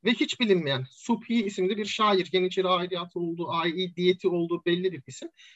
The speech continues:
Onu mesela ilk defa buldum, kullandım. Daha önce kullanılmamıştı. Kapsam açısından baktığımızda gerçekten işte baştan sona kadar.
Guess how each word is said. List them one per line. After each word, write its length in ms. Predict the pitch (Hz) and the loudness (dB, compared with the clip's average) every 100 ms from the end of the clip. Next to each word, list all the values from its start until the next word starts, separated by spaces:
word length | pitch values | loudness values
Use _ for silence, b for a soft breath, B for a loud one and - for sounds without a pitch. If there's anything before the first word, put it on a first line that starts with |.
| B | B
Onu 200 | 214 262 | 0 2
mesela 360 | 240 180 170 151 | 2 2 2 0
ilk 160 | 190 - | 0 -2
defa 300 | 175 175 165 | 2 2 0
buldum, 300 | 160 147 139 | -8 -12 -12
kullandım. 480 | - 143 147 240 220 | -8 -4 -2 0 2
Daha 140 | 208 | 2
önce 160 | 202 226 | 2 0
kullanılmamıştı. 640 | 233 233 240 180 - - | 0 2 2 0 -2 -4
Kapsam 360 | - 196 - 233 | 0 0 2 -4
açısından 380 | 233 - 240 | -4 -2 2
baktığımızda 500 | 247 269 262 226 202 | 2 0 -2 -2 -2
gerçekten 440 | 247 240 185 175 214 | -2 -2 -4 -6 -6
işte 240 | 214 202 | -6 0
baştan 320 | 214 208 - | 0 0 -4
sona 260 | 247 233 220 | -2 -2 -2
kadar. 340 | 190 143 - | -4 -6 -10